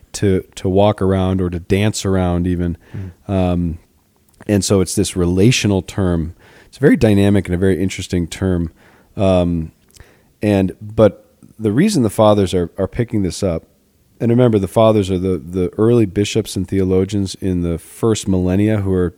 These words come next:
Speaker 1: trying to kind of work through the controversies, especially around the nature of God and the nature of Christ.
Speaker 2: Mm-hmm.
Speaker 1: Um, so they're, they're really looking for the, the right techno-, technical, uh, metaphysical language to help us kind of express these truths. So Jesus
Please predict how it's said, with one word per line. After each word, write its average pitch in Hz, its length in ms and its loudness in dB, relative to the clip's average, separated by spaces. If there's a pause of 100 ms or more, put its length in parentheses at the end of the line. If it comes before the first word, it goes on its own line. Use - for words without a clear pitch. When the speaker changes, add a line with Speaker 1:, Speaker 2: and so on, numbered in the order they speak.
Speaker 1:
trying 110 380 -2
to - 100 -14
kind 98 180 -4
of 90 60 -2
work 98 340 0
through 98 300 -2
the 92 120 -2
controversies, 104 800 -4
especially 127 500 0
around 117 240 2
the 101 80 2
nature 98 300 0
of 85 120 -4
God 98 300 -2
and 90 80 0
the 87 60 0
nature 87 240 -4
of 78 80 -14
Christ. 92 400 -6 (100)
Speaker 2:
Mm-hmm. - 800 -12
Speaker 1:
Um, 95 200 2
so - 140 -2
they're, 98 220 2
they're 101 180 0
really 113 220 4
looking 98 260 -2
for 90 240 -4 (480)
the, 95 140 -4
the 90 160 0
right 117 260 4
techno-, 110 420 -2 (120)
technical, 101 720 -2 (360)
uh, 92 320 0
metaphysical 107 640 0
language 95 460 0
to 85 100 -6
help 98 220 -4
us 95 140 -4
kind 95 160 -2
of 87 80 -6
express - 580 -4
these 87 180 -6
truths. 90 320 -4
So 104 160 0
Jesus 110 600 0